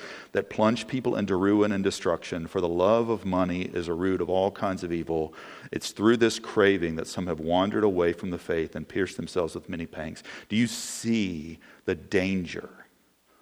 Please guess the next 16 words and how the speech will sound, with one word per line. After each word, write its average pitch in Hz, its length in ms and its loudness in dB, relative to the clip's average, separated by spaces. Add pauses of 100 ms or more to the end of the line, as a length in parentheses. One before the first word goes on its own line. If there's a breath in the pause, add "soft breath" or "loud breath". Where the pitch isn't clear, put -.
(200)
of 92 160 -2
comparison? - 720 -8 (1080)
There 104 160 6
is 95 100 0
eternal 110 880 -2
danger 85 640 -6 (920)
in 90 140 -6
our 87 260 0
comparing 82 520 -6
ourselves 76 400 -8
to - 80 -10
other 76 120 -8
people. - 360 -18 (2750)
It's - 180 -12
a - 40 -6
snare. - 560 -10